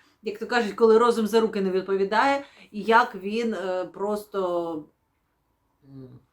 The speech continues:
як замінити слово, пересирає все життя. От, е, ну, я досі, знаєте, там дуже багато таких моментів, дуже багато, е, я раджу вам цю книжку, якщо ви хочете саме серйозного читання, такого от, е,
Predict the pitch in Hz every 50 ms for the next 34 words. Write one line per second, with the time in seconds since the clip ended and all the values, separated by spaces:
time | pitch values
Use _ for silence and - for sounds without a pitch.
0 | _ _ _ - - - _ 175 196 196 202 214 202 185 180 165 170 156 190 185
1 | 165 165 175 156 156 156 - 175 156 156 156 151 147 - 160 151 147 147 143 -
2 | 147 131 - - _ _ _ _ _ _ - - - - - - - - - -
3 | 202 196 196 180 - - - - 208 208 202 202 196 202 220 240 247 233 220 196
4 | 233 240 233 214 254 254 226 - - 220 202 202 196 202 214 226 226 202 208 202
5 | 196 185 185 175 156 - _ _ _ _ - - _ _ _ _ _ _ _ -
6 | _ 196 185 180 180 175 - - - _ _ _ _ _ _ _ 233 202 190 269
7 | 302 302 240 226 190 220 208 208 208 208 202 196 208 202 - 214 196 202 208 214
8 | 208 226 262 311 349 339 - 294 262 226 196 196 226 233 214 226 196 202 208 196
9 | 214 208 208 208 - - 202 196 196 190 190 190 180 - - - - - - -
10 | - - - - _ 226 214 214 226 220 220 226 233 240 214 294 311 320 302 262
11 | 226 185 220 220 214 202 202 - - - 320 403 453 - - 254 233 - - 294
12 | 247 233 226 - 285 302 294 302 294 - 226 226 - - 220 226 240 240 240 233
13 | 233 - - 233 220 220 233 226 214 190 196 190 190 190 - 208 202 - 220 226
14 | 269 302 285 247 208 - 208 - - 202 196 175 170 170 165 160 175 170 160 151
15 | - - 160 156 151 156 156 147